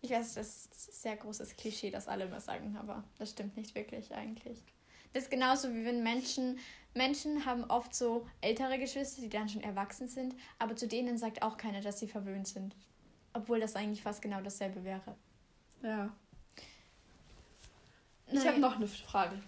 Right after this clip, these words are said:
Speaker 2: eine spannende vielleicht. Ich meine,
Speaker 1: Mhm.
Speaker 2: ich weiß nicht, ob sie spannend ist für euch, aber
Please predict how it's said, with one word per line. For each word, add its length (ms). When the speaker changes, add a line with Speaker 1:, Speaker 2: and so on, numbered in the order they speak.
Speaker 2:
eine 180
spannende 500
vielleicht. 380
Ich 100
meine, 160
Speaker 1:
Mhm. 60
Speaker 2:
ich 60
weiß 180
nicht, 100
ob 60
sie 120
spannend 380
ist 160
für 100
euch, 220
aber 280